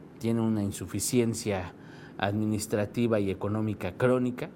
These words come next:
que no puede solventar de ninguna manera si no es con recursos federales. Así de sencillo. Entonces, pues obviamente la dependencia que tiene el gobierno del estado, la administración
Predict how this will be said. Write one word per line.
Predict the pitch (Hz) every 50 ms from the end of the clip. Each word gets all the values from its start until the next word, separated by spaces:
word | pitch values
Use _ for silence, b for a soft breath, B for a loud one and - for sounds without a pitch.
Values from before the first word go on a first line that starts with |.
| - - - - - - -
que | - 104
no | 113 110
puede | 104 - 113 110
solventar | 104 - - 92 90 92 92 92 92 107 107 101
de | 101 92
ninguna | 95 95 107 110 110 107
manera | 104 101 98 104 107 110 107
si | 104 - 104
no | 101 110 117 117
es | 113 110 107 - - - B B B B B B B B B -
con | - 107 101
recursos | 92 101 - - 101 92 - -
federales. | - - 71 71 69 64 64 - - - - - - -
Así | - - - 160
de | 131
sencillo. | 107 - 92 78 - - - - - - - - - - - - - - B B B B B B B B B B -
Entonces, | 139 135 - 185 175 - 180 151 -
pues | - 117 - -
obviamente | 139 135 127 120 120 120 113 110 110 110 87 78 - -
la | 107 104 104 101
dependencia | 107 104 104 - 110 113 117 123 123 120 120 113
que | - 98
tiene | 85 - 107 107 104 95
el | 87 90
gobierno | 92 98 92 101 107 107 101 104 101
del | 104 104 98
estado, | 104 101 - - 117 110 107 92
la | 87
administración | 82 85 87 87 87 - - 98 95 87 - 113 110 110 104